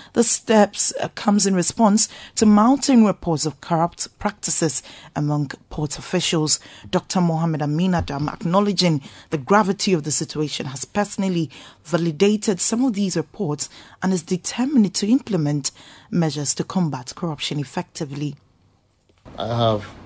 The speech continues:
Speaker 2: received a lot of reports. Within just three days,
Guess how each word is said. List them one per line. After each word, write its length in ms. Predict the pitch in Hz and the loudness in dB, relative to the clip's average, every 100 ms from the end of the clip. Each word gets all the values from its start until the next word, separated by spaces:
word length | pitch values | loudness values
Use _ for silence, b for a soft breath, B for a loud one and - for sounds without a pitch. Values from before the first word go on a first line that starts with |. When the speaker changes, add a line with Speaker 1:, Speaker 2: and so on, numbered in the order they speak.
| - | -10
Speaker 2:
received 680 | 110 110 - 165 156 - - - | -8 -4 0 2 2 0 -16 -6
a 40 | |
lot 220 | - 175 147 | 0 0 0
of 160 | 113 | -2
reports. 560 | 110 - 120 - - - - - | -4 -2 -2 -4 -10 -14 -20 -12
Within 300 | - 139 160 | -4 -2 0
just 400 | 143 135 123 - - - | 4 4 2 -8 -12 -2
three 240 | 135 165 | 2 2
days, 360 | 131 - - | 0 -4 -6